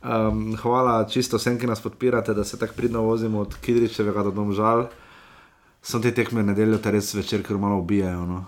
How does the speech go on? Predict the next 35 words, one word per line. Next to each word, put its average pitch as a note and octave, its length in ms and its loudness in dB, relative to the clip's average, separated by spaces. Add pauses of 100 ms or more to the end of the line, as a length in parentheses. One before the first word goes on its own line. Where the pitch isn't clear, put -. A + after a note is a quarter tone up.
Moram G2 340 -2
reči, G2 300 -4
da F#2+ 320 0
popoldanski G2 720 0
termin G2+ 300 0
je G2 60 -2
kar G2+ 140 -4
malo G2 200 0
boljši. G2 400 2 (240)
Ehm, G2 440 2
tako G#2 140 -2
da G2+ 80 2
upam, G2 380 -2
da F#2 240 -2
zdaj G2 140 2
se G2 140 -2
bo F#2+ 80 0
tako F#2+ 160 0
vrnilo F#2+ 340 0
nazaj, F#2 240 0
bo F#2 100 0
Maribor F#2+ 320 0
spet - 180 -4
igral G2 180 0
v G2 100 -6
sobotah, G2 420 -2
pa - 140 -4
Olimpija G2+ 380 0
v F#2 100 -4
nedeljo G2 320 2
popoldne G2 480 0
verjetno. G2 400 0 (480)
Žiga, B2 320 2
še, G#2 220 -2 (200)
ehm, G2+ 560 -4